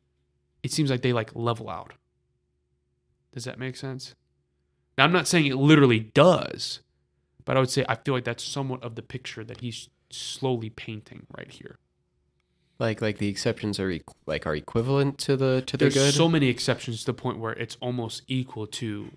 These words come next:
Speaker 1: the majority. Does that make sense?
Speaker 2: So it's like a false majority then, in that case, almost.
Speaker 1: Basically.
Speaker 2: Like where it's saying, like, it doesn't matter if you have a plan 'cause all plans go awry at some point.
Speaker 1: What
Speaker 2: Is
Speaker 1: I'm
Speaker 2: that what you're
Speaker 1: saying,
Speaker 2: trying to
Speaker 1: what I'm
Speaker 2: say?
Speaker 1: saying is, is that basically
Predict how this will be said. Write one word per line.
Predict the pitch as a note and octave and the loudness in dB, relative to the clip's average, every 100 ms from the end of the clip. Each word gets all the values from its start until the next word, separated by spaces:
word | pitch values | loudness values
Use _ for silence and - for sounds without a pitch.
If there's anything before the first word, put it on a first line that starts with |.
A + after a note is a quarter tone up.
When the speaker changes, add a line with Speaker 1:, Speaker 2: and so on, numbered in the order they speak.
| - | -20
Speaker 1:
the | A#2 A2+ | -12 -10
majority. | A2 G#2+ G#2 - - _ _ _ _ _ _ _ _ _ _ _ _ _ | -10 -8 -10 -10 -16 _ _ _ _ _ _ _ _ _ _ _ _ _
Does | A2+ | -10
that | A2+ - | -8 -6
make | A#2+ | -8
sense? | - C3 B2+ - _ _ _ _ - | -6 -8 -8 -16 _ _ _ _ -8
Speaker 2:
So | G#2 | -4
it's | F2 | -2
like | E2 D#2 | -4 -6
a | |
false | D#2 F2 - - | -4 -4 -4 -8
majority | E2 - - _ | -8 -8 -10 _
then, | - - - _ - | -16 -14 -18 _ -10
in | |
that | - - | -10 -8
case, | - - - | -12 -12 -12
almost. | D#2 D#2 - - - - | -10 -10 -12 -18 -18 -4
Speaker 1:
Basically. | A#2+ A#2 - G#2+ A#2 A2+ B2 _ _ | 0 0 -4 -8 -8 -8 -10 _ _
Speaker 2:
Like | - F#2 | -2 2
where | G2 | 2
it's | F2+ | 2
saying, | A2+ F#2 | 2 2
like, | F2+ F2 | 0 -2
it | F2 | 0
doesn't | G2+ G2+ F#2+ | 0 0 0
matter | G#2+ G#2+ G2 | 2 4 2
if | F#2+ | 0
you | F#2+ | -2
have | F#2+ G2+ G2 | 0 0 2
a | F2+ | -2
plan | - F#2+ F2+ E2+ | -4 -4 -4 -8
'cause | - G2 | -10 -2
all | G2+ G2 | 0 0
plans | - F2+ G2 | -2 -6 -6
go | - G#1+ | -6 -4
awry | G1+ G1+ - - - - | -4 -4 -6 -10 -16 -12
at | - | -10
some | - - | -8 -10
point. | - - - - - _ | -8 -10 -10 -16 -20 _
Speaker 1:
What | C#3 | 0
Speaker 2:
Is | C3 | 2
Speaker 1:
I'm | |
Speaker 2:
that | A2+ B2+ | 2 4
what | |
you're | D#3 | 6
Speaker 1:
saying, | D#3 C#3 | 6 6
Speaker 2:
trying | D3 | 4
to | |
Speaker 1:
what | C3 | 4
I'm | B2+ | 2
Speaker 2:
say? | D#3 | 2
Speaker 1:
saying | D#3 D#3 B2+ | 2 2 2
is, | A2+ A2 | 0 -4
is | A2 | -6
that | A2 A2 A#2 | -4 -6 -2
basically | A#2+ A#2 B2 - A2+ G#2+ | -2 0 -4 -6 -6 -6